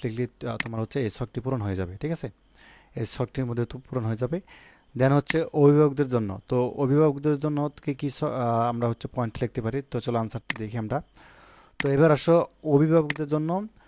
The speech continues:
আহ, লিখতে পারি, এক নম্বরে দিতে পারি যে ঝুঁকিপূর্ণ আচরণ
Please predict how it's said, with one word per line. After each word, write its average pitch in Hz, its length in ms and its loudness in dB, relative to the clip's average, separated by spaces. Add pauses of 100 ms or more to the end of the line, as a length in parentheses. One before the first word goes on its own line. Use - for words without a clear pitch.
(300)
আহ, 117 320 6
লিখতে 131 220 2
পারি, 139 160 2
এক 135 160 0
নম্বরে 131 240 2
দিতে 127 280 -6
পারি 127 200 2
যে 120 180 -2
ঝুঁকিপূর্ণ 147 420 -2
আচরণ 135 420 0